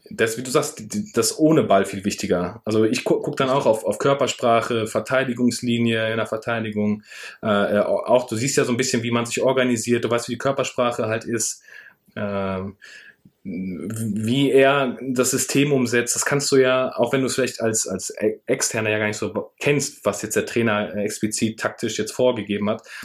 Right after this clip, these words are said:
erkennst du ja trotzdem irgendwie, ob sich da jemand Gedanken gemacht hat zum Spiel. Und, und natürlich ist es so ein niedriger Klassik,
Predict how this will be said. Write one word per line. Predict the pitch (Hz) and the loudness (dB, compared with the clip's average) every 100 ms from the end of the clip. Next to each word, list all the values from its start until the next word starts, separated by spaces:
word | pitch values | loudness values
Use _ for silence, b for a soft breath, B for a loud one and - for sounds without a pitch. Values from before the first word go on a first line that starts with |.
| B - | B -8
erkennst | 104 123 123 | -2 -2 0
du | 117 | 0
ja | |
trotzdem | 107 123 123 127 123 123 | 0 0 -2 0 0 0
irgendwie, | 117 113 | 0 2
ob | 107 110 | 0 0
sich | 113 | -4
da | - | -2
jemand | 110 110 113 110 - B B B - - | 0 0 0 -2 -6 B B B -14 -4
Gedanken | 110 123 131 | 0 0 0
gemacht | 107 95 - | -2 -2 -2
hat | 92 | -4
zum | 101 | -4
Spiel. | 92 - 92 90 90 _ B B B | -6 -4 -4 -4 -6 _ B B B
Und, | - 110 98 - | -4 -2 0 0
und | 107 104 | 2 4
natürlich | 104 107 143 139 | 4 2 -2 -2
ist | 117 | -4
es | 117 | 0
so | 117 | 0
ein | 110 | 2
niedriger | 120 143 135 117 | 2 2 0 0
Klassik, | - 127 131 123 - | 0 -2 -2 -4 -8